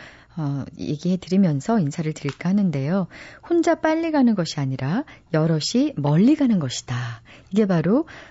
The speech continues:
어, 협동조합의 모토가 아닐까라는 생각이 듭니다.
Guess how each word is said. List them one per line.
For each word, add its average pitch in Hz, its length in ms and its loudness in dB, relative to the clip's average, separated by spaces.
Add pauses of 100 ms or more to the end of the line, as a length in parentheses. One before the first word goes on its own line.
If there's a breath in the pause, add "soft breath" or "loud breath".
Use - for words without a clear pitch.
(200 loud breath)
어, 151 120 -4
협동조합의 240 1120 2
모토가 170 460 -2
아닐까라는 135 840 -4
생각이 170 360 -2
듭니다. 143 480 -4